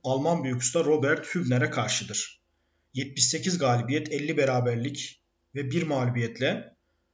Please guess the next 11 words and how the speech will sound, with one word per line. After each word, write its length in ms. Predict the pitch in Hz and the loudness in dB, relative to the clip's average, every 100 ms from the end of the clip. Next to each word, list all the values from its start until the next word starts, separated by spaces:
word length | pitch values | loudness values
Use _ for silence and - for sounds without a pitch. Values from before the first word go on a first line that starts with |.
| _ _ - | _ _ -6
olimpiyat 460 | 139 147 175 160 | -4 0 2 2
tarihinde 460 | - 127 120 117 113 | 2 0 0 -2 -2
de 320 | 151 196 - _ | -2 -4 -10 _
çok 300 | - 165 123 | -6 -4 -2
büyük 180 | 127 120 | -2 -2
bir 80 | 123 | 0
başarıya 420 | 127 131 110 113 | 0 2 0 -4
imza 600 | 156 135 120 139 175 - 117 | -6 -4 -2 -2 -4 -10 -8
atmıştır 580 | 120 - - - - - _ - | -8 -6 -6 -6 -10 -12 _ -8
Petrosyan. 520 | 123 123 98 - - _ _ _ _ _ _ _ _ _ - - | -6 -4 -4 -4 -6 _ _ _ _ _ _ _ _ _ -10 2
Evet, 320 | 185 120 - | 4 4 -2